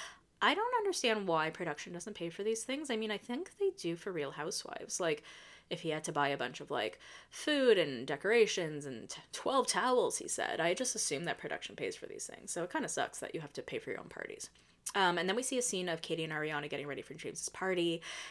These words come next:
and they're talking about how when they came home, um, the night prior from See You Next Tuesday, they got into an Uber, and it was the same <laughs> Uber driver who drove her and Tom home on March the first when Scandoval broke,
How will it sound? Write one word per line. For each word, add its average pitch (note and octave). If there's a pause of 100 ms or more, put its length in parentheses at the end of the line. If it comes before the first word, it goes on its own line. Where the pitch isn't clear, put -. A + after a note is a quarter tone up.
(120)
and F#3
they're F3+
talking F#3
about F#3+
how E3
when D#3
they C#3+
came D#3+
home, D#3+
um, D3 (580)
the F#3+
night D#3
prior G3+
from F3
See F3+
You D#3+
Next -
Tuesday, B3
they C3+
got -
into -
an -
Uber, B3+ (260)
and G3+
it G3
was F#3+
the A3+
same A3+
<laughs> -
Uber G#3
driver F#3
who C4
drove F3
her F3+
and E3+
Tom D#3
home D3
on E3
March D3
the D3+
first -
when D#3+
Scandoval D3+
broke, F3